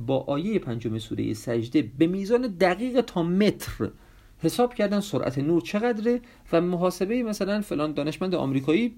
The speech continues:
به وس-، م-، دقیقاً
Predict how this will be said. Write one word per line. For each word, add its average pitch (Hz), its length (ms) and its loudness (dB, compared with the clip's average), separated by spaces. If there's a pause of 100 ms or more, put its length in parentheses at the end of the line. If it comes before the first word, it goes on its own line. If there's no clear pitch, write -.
(140)
به 127 140 0
وس-، 127 260 -6
م-، 131 240 -4 (1200)
دقیقاً 143 460 4